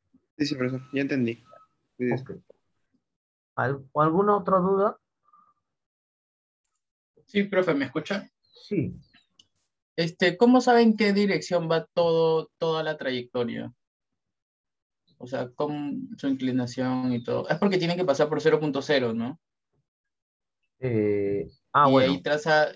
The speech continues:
Speaker 3: y de ahí traza la trayectoria, ¿no?
Speaker 2: Sí, sí. O sea, como, como, como repito, o sea, el, el, el, la condición inicial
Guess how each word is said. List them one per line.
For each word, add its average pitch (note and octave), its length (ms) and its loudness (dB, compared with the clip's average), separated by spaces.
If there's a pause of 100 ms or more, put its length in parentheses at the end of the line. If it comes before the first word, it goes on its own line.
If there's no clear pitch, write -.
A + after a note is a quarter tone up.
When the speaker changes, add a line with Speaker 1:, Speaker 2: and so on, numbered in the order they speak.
Speaker 3:
y C#3 160 -6
de C3 60 -2
ahí C#3 140 -4
traza D3+ 260 -4
la D3+ 140 0
trayectoria, A#2+ 600 -4
¿no? A2+ 200 -8 (800)
Speaker 2:
Sí, A#2+ 300 0
sí. G2 380 -8 (220)
O A#2+ 120 -8
sea, A#2 300 -2 (600)
como, C3 280 -4
como, C#3+ 360 -2
como D#3 180 0
repito, D#3+ 580 -2
o - 40 -20
sea, F3+ 180 -4 (580)
el, D3+ 360 0
el, D3+ 300 -2
el, E3 220 -4
la D#3+ 120 0
condición F3 440 -2
inicial G#3+ 540 0